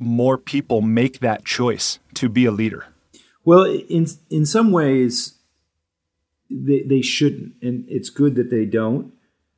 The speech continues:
Speaker 2: because while the trend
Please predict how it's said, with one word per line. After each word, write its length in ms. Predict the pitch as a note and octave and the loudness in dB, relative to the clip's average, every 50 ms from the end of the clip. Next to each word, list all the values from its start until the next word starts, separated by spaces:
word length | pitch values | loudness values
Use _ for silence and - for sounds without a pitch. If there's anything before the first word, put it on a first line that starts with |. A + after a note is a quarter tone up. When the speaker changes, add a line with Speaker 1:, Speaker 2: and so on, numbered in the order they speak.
| _ _ _ _ | _ _ _ _
Speaker 2:
because 760 | - A#2 A#2+ - C3+ C3+ C3+ B2+ B2 A#2+ A#2+ - - - - _ _ _ _ _ _ _ | -4 -4 -2 0 2 2 4 4 2 2 0 -4 -6 -8 -12 _ _ _ _ _ _ _
while 800 | C#3 C3 C3+ C3 B2+ C3 C3+ B2+ C3 C3 C3 C3 B2+ B2+ - _ _ _ _ | -6 -2 0 2 2 2 4 2 2 2 2 2 0 -2 -8 _ _ _ _
the 140 | C3+ C3+ C3 | -6 -6 -6
trend 640 | C3+ - - E3+ E3+ F3 F3 E3+ D#3+ D3+ C#3 C#3 | -6 -6 -4 -2 0 0 0 0 0 0 -2 -4